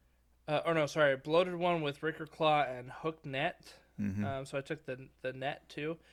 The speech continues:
Speaker 1: Um, I had a Carrion Catcher with Snatcher Hook, a Carrion Catcher with Impaler, and I had three Mirefolk Outcasts with Biowood Weapons and four Mirefolk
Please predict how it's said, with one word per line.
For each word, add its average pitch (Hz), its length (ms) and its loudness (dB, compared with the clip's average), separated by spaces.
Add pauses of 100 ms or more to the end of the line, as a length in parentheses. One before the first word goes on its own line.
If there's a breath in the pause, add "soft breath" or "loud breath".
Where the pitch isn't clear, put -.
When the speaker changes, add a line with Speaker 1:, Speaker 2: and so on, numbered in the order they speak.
(360 soft breath)
Speaker 1:
Um, 143 260 2
I 139 40 2
had 143 180 2
a - 20 0
Carrion 180 500 2
Catcher 175 360 2
with 143 140 -6
Snatcher 156 400 -2
Hook, 151 400 -4 (100)
a 127 140 -8
Carrion 175 380 -2
Catcher 156 380 0
with 139 240 -6
Impaler, 143 720 -4 (720 soft breath)
and 139 400 0
I 147 180 2
had 135 520 2 (260)
three 170 580 0
Mirefolk 156 720 2
Outcasts 143 640 2
with 127 180 -8
Biowood 131 440 -2
Weapons 143 580 -4
and 127 200 -16 (160)
four 156 340 2
Mirefolk 139 760 -2